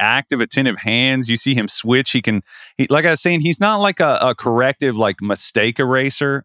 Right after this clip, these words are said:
I, I think he's more of a rim deterrent than a, than a shot blocker. Like, I don't think that you're gonna see him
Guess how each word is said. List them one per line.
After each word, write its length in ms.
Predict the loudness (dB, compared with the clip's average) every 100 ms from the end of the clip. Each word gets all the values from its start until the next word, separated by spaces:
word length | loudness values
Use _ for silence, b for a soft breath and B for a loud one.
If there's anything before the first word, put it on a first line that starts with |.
| -2
I, 200 | 0 2
I 80 | 0
think 160 | -2
he's 140 | -2 0
more 140 | 2
of 40 | 2
a 60 |
rim 320 | 2 2 2 0
deterrent 640 | -4 -2 0 2 0 0
than 120 | 0
a, 160 | 0 -2
than 160 | -4 -4
a 60 |
shot 320 | -2 0 0 2
blocker. 440 | 0 0 -2 0
Like, 220 | 0 0
I 80 | -2
don't 180 | -2 -4
think 160 | -8
that 80 | -6
you're 120 | -6
gonna 120 | -4 -4
see 300 | -2 -2 2
him 300 | 2 0